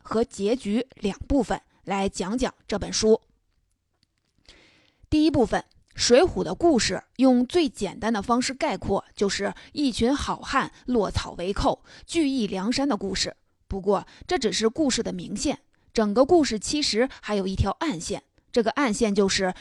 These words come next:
一个王朝是怎么崩溃的。我们先来想一个问题：这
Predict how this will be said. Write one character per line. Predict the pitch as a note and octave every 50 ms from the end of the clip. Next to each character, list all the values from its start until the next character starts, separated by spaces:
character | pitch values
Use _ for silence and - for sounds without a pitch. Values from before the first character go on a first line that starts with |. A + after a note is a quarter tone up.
| -
一 | - A#3+ C4+
个 | B3+ E4 B3+
王 | F3+ F3 E3+ F#3 B3 C#4+
朝 | - - F#3+ G3+ A#3 A#3+ - -
是 | - - A3 G3 F#3+
怎 | - - F#3 -
么 | -
崩 | - - A#3+ A#3+ C4+
溃 | C4 - E4 D#4+ G#3 -
的。 | - - - _ _ _ _ _ _ _ - - _ _ - - -
我 | - A#3+
们 | A#3 B3 C4
先 | - D#4 C#4+ C4+
来 | B3 C4 C#4+
想 | - G#3+ E3 C#3+
一 | -
个 | - A3
问 | A3 C4+ C#4+ G#3+
题： | - - C4+ C4+ - _ _ _ _ -
这 | - C#4 C4+